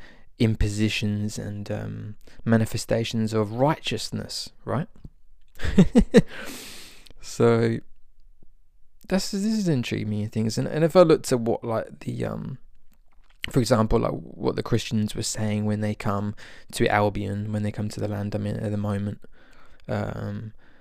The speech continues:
when they, um, come to, like, convert the pagans and all these things, was there was a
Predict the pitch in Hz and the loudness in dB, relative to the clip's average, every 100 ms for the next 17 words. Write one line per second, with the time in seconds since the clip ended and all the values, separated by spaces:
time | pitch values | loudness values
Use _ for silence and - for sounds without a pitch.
0 | - - 110 107 101 101 107 - - - | -4 2 2 2 0 -4 -8 -14 -16 -6
1 | 107 101 107 110 104 104 107 101 - - | -4 -4 -6 -4 -2 -2 -6 -8 -10 -8
2 | 101 - - 107 104 107 - 117 - 107 | -8 -6 -4 0 4 4 2 -4 -2 -4
3 | 101 104 101 110 113 110 110 113 117 - | -4 -4 -4 -6 -6 -6 -4 -6 -6 -6
4 | 113 113 - - - - - - - 127 | -6 -8 -12 -16 -20 -20 -16 -16 -2 2
5 | 123 120 123 123 123 127 120 - 123 117 | 4 6 6 6 4 2 0 -2 0 2
6 | 120 120 117 | 2 0 -2